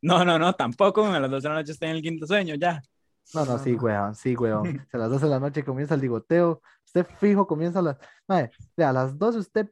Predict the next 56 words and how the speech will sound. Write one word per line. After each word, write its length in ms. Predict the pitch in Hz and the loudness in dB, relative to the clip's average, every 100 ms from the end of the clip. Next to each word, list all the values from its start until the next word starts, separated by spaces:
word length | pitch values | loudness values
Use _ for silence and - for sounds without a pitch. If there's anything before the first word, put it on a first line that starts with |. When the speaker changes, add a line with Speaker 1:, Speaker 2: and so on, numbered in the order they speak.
| - | 2
Speaker 2:
prende 500 | 208 220 226 240 233 - | 4 4 0 -6 -8 -8
Speaker 1:
<laughs> 420 | 143 123 - - | -6 -6 -12 -8
Speaker 2:
y, 80 | 170 | -2
mae, 280 | 160 131 | 0 0
no 80 | 147 | 0
acaba 300 | 185 196 202 | 2 4 4
por 120 | 185 | 0
lo 60 | 147 | -4
menos 180 | 170 190 | -2 -4
hasta 160 | 170 120 | -2 -2
las 160 | 117 | -2
tres. 280 | - 135 - _ 165 208 190 | -4 -6 -6 _ -12 -10 -8
Y, 60 | 151 | -6
Speaker 1:
No, 260 | 127 120 117 | -4 -2 -2
Speaker 2:
y, 60 | 113 | -2
y 0 | |
Speaker 1:
no, 40 | |
Speaker 2:
se, 140 | 147 | -2
Speaker 1:
mae. 460 | 117 107 104 110 104 _ - | -2 -6 -10 -10 -12 _ -2
Speaker 2:
mae, 140 | 185 | 2
usted 200 | 143 190 | 2 0
pasa 200 | 208 226 | 0 0
en 60 | 214 | -2
esa 160 | 220 214 | -2 0
vara, 280 | 214 226 | 2 0
mae, 180 | 214 175 | -2 -4
ahí 360 | 151 190 233 220 _ _ _ - | -2 -4 -6 -10 _ _ _ -2
pasa 260 | 185 214 202 | 0 0 -2
tirando 520 | 143 160 220 220 202 | -2 -2 -2 -4 -6
y 60 | 185 | -6
tirando. 640 | 170 208 233 220 196 185 _ - | -4 -4 -4 -4 -6 -8 _ -6
Y 60 | |
en 60 | 160 | -2
ese 100 | 208 | -2
momento 360 | 185 196 214 | 0 -2 -4
usted 120 | 196 202 | -6 -8
está 160 | - | -8
con 120 | 208 | -6
la 80 | 190 | -6
mazorca 360 | 156 156 202 196 | -4 -4 -4 -2
en 60 | |
la 40 | 180 | -2
mano. 220 | 202 214 | -4 -4
Arley 260 | 175 180 247 | -4 -2 -2
fijo 260 | 262 247 226 | -4 -4 -2
se 80 | |
echa 140 | 233 233 | -4 0
Speaker 1:
No, 420 | 190 196 196 202 | 6 8 8 8
Speaker 2:
tres 40 | 208 | 6
pajas 200 | 165 156 | 6 6
cuando 160 | 175 | 4
Speaker 1:
ma-, 0 | |
Speaker 2:
está 140 | 156 170 | 2 0
en 60 | 160 | -2
eso. 140 | 170 | 0
Speaker 1:
ma-, 420 | 131 113 107 135 | 2 4 2 0